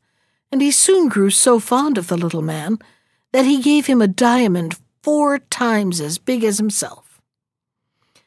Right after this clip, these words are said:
The hazelnut child fastened the diamond firmly under the stork's neck with a ribbon, and when he saw that the other storks were getting ready for their northern flight,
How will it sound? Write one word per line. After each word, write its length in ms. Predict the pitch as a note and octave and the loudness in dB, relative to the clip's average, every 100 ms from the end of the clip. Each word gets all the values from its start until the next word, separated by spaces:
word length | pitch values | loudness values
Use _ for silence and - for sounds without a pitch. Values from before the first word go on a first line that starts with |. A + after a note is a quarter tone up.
| _ _ _ _ | _ _ _ _
The 80 | F3+ | -8
hazelnut 640 | - F3+ F3 F3+ F3+ F3+ | -2 0 2 2 2 -2
child 460 | - F#3+ F#3+ F#3+ - - _ _ _ | -2 0 2 0 -4 -20 _ _ _
fastened 560 | - D4+ D4+ E4+ C#4+ | 0 0 2 2 2
the 60 | A3 | 2
diamond 560 | F#3+ G3+ G#3 G#3 G3 | 0 2 2 2 0
firmly 640 | - - - D#4+ C#4 F#3 F3 | -4 -6 0 2 2 2 -2
under 240 | A3+ A#3+ | -2 -2
the 120 | B3 A3 | 0 -2
stork's 460 | - A3 A3 - | -2 -2 -4 -4
neck 340 | G#3+ F#3 F3+ - | -2 -2 -4 -12
with 120 | F#3+ | -6
a 80 | G3+ | -4
ribbon, 440 | A3+ A#3 E3 - _ - _ _ _ _ _ _ _ | -2 -4 -8 -14 _ -20 _ _ _ _ _ _ _
and 320 | A#3 C#4+ D4+ | 0 2 2
when 100 | C4 | 2
he 100 | B3 | 2
saw 340 | A#3+ - B3 C#4+ | 2 2 2 2
that 180 | C4+ A3+ | 0 -4
the 160 | G3 - | -8 -4
other 260 | A3+ C#4+ | -2 0
storks 500 | C4+ - D#3+ E3 - | -2 -4 -4 -6 -6
were 120 | B3 A3+ | -4 -2
getting 320 | C#4+ C#4 G3 | 0 0 0
ready 240 | G3 A3 | 0 -2
for 160 | G3+ F3+ | -4 -2
their 160 | D#3+ | 0
northern 440 | E3+ F#3+ F#3 E3 D3 | 2 2 0 -2 -8
flight, 520 | - A#3+ A3+ A3+ | -6 -4 -4 -6